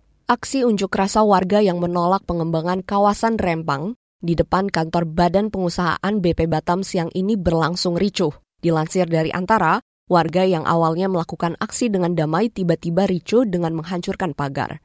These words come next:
Tidak hanya itu, lemparan batu, kayu, hingga bom molotov dilemparkan warga ke arah halaman kantor B P Batam.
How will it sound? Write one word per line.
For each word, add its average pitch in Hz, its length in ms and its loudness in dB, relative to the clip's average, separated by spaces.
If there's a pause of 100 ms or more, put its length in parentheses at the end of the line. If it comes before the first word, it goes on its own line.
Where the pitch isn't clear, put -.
(100)
Tidak 156 240 -2
hanya 156 240 -4
itu, 185 240 2
lemparan 170 560 2
batu, 196 480 0
kayu, 240 400 4
hingga 185 400 2
bom 180 240 4
molotov 147 640 -2 (240)
dilemparkan 165 560 2
warga 160 400 2
ke - 160 -2
arah 180 320 0
halaman 175 560 0
kantor 226 400 0
B 160 160 -2
P 151 80 0
Batam. - 480 -4